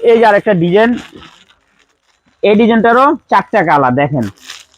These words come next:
এই ডিজাইনটারও চারটা কালার, চারোটা কালার অনেক সুন্দর। সেটও নিতে পারবেন আপনারা,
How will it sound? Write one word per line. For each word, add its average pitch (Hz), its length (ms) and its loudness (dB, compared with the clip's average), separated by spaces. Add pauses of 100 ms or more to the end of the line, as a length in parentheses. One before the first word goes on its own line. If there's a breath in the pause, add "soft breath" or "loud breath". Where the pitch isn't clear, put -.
(560)
এই 202 140 2
ডিজাইনটারও 233 460 0
চারটা 233 440 -4
কালার, 208 320 0
চারোটা 220 300 0
কালার 220 300 0
অনেক 208 240 0
সুন্দর। 220 460 -2 (580)
সেটও 240 300 2
নিতে 240 220 0
পারবেন 247 300 0
আপনারা, 262 340 2